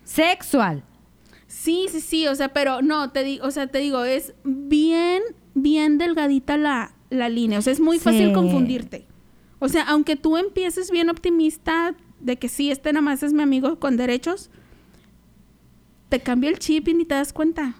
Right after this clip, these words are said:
Speaker 2: Entonces,
Speaker 1: Moraleja.
Speaker 2: moraleja.
Speaker 1: Cuando vayan a tener una amistad con derechos, hay que establecer bien las reglas y acatarlas y apegarse a esas mismas reglas.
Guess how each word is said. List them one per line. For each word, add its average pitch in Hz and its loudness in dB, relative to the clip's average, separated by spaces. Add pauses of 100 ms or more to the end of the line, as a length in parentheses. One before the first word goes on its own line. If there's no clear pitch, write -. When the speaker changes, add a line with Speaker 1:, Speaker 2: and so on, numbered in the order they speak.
(1600)
Speaker 2:
Entonces, 349 -2
Speaker 1:
Moraleja. 226 2
Speaker 2:
moraleja. 277 2 (100)
Speaker 1:
Cuando 240 2
vayan 247 0
a 294 0
tener 269 2
una 262 2
amistad 262 -2
con 220 0
derechos, 190 0 (580)
hay 185 2
que 226 -2
establecer 190 0
bien 175 -2
las 170 -4
reglas 185 -2 (520)
y 285 4
acatarlas 285 0
y 311 4
apegarse 247 0
a 226 0
esas 233 0
mismas 226 4
reglas. 240 -8